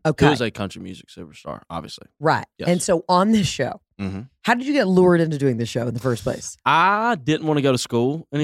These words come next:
Speaker 2: anymore.
Speaker 1: <laughs> Yeah.
Speaker 2: And so <laughs> they
Speaker 1: Yeah.
Speaker 2: called his sister, and they're like, "Do you wanna be on the show?" And she's like, "No."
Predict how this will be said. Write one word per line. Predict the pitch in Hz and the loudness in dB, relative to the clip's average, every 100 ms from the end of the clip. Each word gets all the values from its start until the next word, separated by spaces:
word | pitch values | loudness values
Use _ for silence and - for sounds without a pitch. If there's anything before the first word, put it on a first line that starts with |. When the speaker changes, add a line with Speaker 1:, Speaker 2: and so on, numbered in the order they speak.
| 147 | 2
Speaker 2:
anymore. | 151 185 175 | 2 -2 -4
Speaker 1:
<laughs> | 190 | -4
Yeah. | 185 _ - | -4 _ -6
Speaker 2:
And | 123 123 | -4 -2
so | 139 135 135 127 - _ _ _ _ _ - | 0 2 2 0 -2 _ _ _ _ _ -6
<laughs> | 147 - 190 175 190 _ _ - _ - | 2 4 4 0 -6 _ _ -20 _ 0
they | 160 165 - | 2 2 4
Speaker 1:
Yeah. | 160 | 4
Speaker 2:
called | 143 147 139 127 - _ _ | 4 4 2 0 -4 _ _
his | - 123 | -4 -2
sister, | - 123 113 - 80 67 _ | -2 -2 -2 -4 -18 -20 _
and | 98 | -14
they're | 98 | -12
like, | 95 | -10
"Do | 104 | -10
you | 104 | -10
wanna | 98 | -10
be | 104 | -12
on | 98 | -12
the | 95 | -14
show?" | - 95 92 | -12 -10 -10
And | - | -12
she's | - | -12
like, | 95 - | -10 -8
"No." | 90 | -10